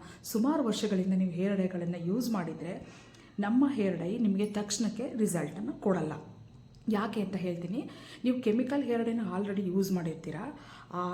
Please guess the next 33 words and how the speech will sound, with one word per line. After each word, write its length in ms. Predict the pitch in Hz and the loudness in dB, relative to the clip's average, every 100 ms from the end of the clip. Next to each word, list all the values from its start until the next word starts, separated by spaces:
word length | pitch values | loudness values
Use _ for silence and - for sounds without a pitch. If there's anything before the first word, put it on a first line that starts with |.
| 165 - - 196 | -6 -10 -4 0
ಈ 20 | 226 | 4
ಹೇರ್ 160 | 220 254 | 4 4
ಡೈನ 200 | 247 254 302 294 - - | 2 2 2 0 -8 -4
ಅದು 260 | 190 180 180 - | -2 0 -2 0
ತೆಗೆದಾಕಿ 560 | 185 214 254 247 285 285 165 | 2 2 2 2 0 0 0
ಆ 80 | 233 226 | 0 2
ಜಾಗದಲ್ಲಿ 400 | 233 208 226 240 214 | 0 0 0 0 2
ಈ 20 | 220 | 4
ಹೇರ್ 180 | 208 214 | 6 6
ಡೈ 60 | 226 233 | 2 0
ಕೂತ್ಕೊಳ್ಳೋದಕ್ಕೆ 600 | 190 - 170 156 165 269 - - - | -4 -2 -2 -2 0 -2 -2 -8 -6
ಒಂದೆರಡು 400 | 208 220 208 196 196 | 2 4 6 4 2
ಸಾರಿ, 160 | 185 277 214 | 2 4 4
ಮೂರು 160 | 202 196 | 4 2
ಸಾರಿ 140 | 185 294 240 | 0 2 4
ಈ 40 | 233 | 4
ರೀತಿ 180 | 202 196 | 4 2
ನೀವು 120 | 208 269 185 | 2 2 -2
ಅಪ್ಲೈ 220 | 180 180 180 | -2 -2 0
ಮಾಡಲೇಬೇಕಾಗುತ್ತೆ. 720 | 185 220 262 170 - 156 - - - 175 | -2 0 2 0 -4 -10 -10 -14 -12 -8
ಆ 80 | 220 | -2
ರೀತಿ 160 | 262 254 208 | 0 0 0
ಅಪ್ಲೈ 180 | 214 202 190 | 0 2 2
ಮಾಡಿದ್ರೆ 240 | 170 247 | 0 0
ನಿಮಗೆ 260 | 262 196 196 | 0 0 0
ಖಂಡಿತ 280 | 208 208 214 349 - - - | 0 0 -2 -4 -6 -14 2
ಒಳ್ಳೆ 220 | 214 220 214 | 6 6 6
ರಿಸಲ್ಟ್ 260 | 170 214 247 | 4 2 0
ಸಿಗುತ್ತೆ. 300 | 175 175 156 - - - | -4 -6 -8 -10 -10 0
ನೀವು 120 | 247 | 2
ಹಾಕಿದ 380 | 196 214 247 262 233 | 4 0 0 0 0
ತಕ್ಷಣವೇ 400 | 240 220 214 208 | 0 0 2 4
ನೀವು, 180 | 214 | 4